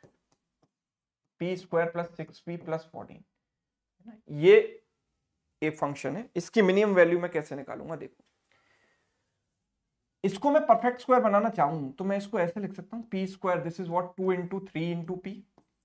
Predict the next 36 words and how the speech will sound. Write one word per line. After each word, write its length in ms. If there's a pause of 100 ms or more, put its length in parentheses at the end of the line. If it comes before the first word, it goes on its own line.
(440)
तो 180
ए 180
स्क्वायर 300
प्लस 240
टू 140
ए 100
बी 160
प्लस 200
बी 180
स्क्वायर 260
आपको 220
पता 220
है, 80
यहाँ 140
पर 160
B 180
की 80
जगह 200
अगर 100
मैं 160
थ्री 180
रखूंगा 300
तो 80
यहाँ 140
नाइन 220
रख 120
देता 220
हूँ, 120 (480)
प्लस 240
फ़ाइव। 220 (560)
तो 60
ये 240
जो 120
नंबर 280
बन 180
गया, 200